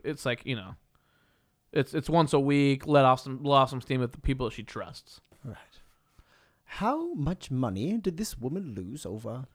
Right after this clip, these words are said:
Speaker 2: however long she says this addiction took place?
Speaker 1: One point five million dollars.
Speaker 2: My dear God.
Speaker 1: She's a lawyer. She, ma-, she, she
Speaker 2: She
Speaker 1: made
Speaker 2: is a
Speaker 1: good.
Speaker 2: lawyer.
Speaker 1: She made good money,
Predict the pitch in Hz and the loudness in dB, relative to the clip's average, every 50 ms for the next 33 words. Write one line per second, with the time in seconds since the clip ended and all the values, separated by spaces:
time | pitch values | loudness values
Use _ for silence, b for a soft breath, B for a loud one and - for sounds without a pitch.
0 | _ _ _ _ _ _ _ - - 107 120 113 113 113 117 139 127 104 98 92 | _ _ _ _ _ _ _ -14 -12 -6 -4 -2 -2 -2 -2 -2 -2 -2 -4 -4
1 | 101 110 120 - - 143 131 - 156 147 - - 156 - - 160 123 - 120 - | -6 -6 -8 -8 -10 -12 -10 -8 -8 -10 -8 -10 -12 -10 -10 -12 -12 -14 -16 -16
2 | - - 117 104 - - _ - - - - - - _ - - - - - _ | -12 -12 -12 -12 -12 -14 _ -16 -18 -18 -18 -18 -20 _ -20 -18 -18 -20 -20 _
3 | _ - 160 165 180 185 - 208 214 156 160 - 170 160 160 156 151 147 143 143 | _ 2 4 4 4 4 2 2 0 0 2 4 6 6 6 6 2 -2 -4 -2
4 | 147 147 143 135 127 123 123 120 104 92 87 76 55 - - - - _ _ _ | -2 -2 -2 -4 -4 -4 -2 -2 -2 -2 -4 -8 -14 -16 -18 -18 -20 _ _ _
5 | _ _ _ _ _ _ _ _ _ _ _ _ _ _ - - 110 107 107 107 | _ _ _ _ _ _ _ _ _ _ _ _ _ _ -8 -4 -2 -2 0 -2
6 | 107 104 104 104 98 101 - _ - 95 71 55 50 - - - - - - - | -2 -4 -4 -6 -6 -8 -12 _ -12 -12 -12 -12 -14 -18 -20 -20 -20 -20 -20 -20
7 | - - - - _ _ - - 139 160 196 214 208 160 139 127 123 139 160 - | -20 -20 -20 -20 _ _ -6 -4 0 0 0 2 2 2 4 4 2 0 -2 -6
8 | _ _ _ _ _ _ _ _ - - 151 147 143 - 135 131 147 143 143 - | _ _ _ _ _ _ _ _ -6 -2 -2 -2 -2 -2 -4 -2 0 0 0 2
9 | - 226 - 320 370 - 175 165 147 160 170 180 180 180 160 156 160 165 160 147 | 2 4 8 10 10 10 10 8 8 8 6 6 4 2 2 4 4 4 4 6
10 | 156 165 170 175 170 156 143 143 156 175 | 4 4 4 4 2 2 2 2 -2 -4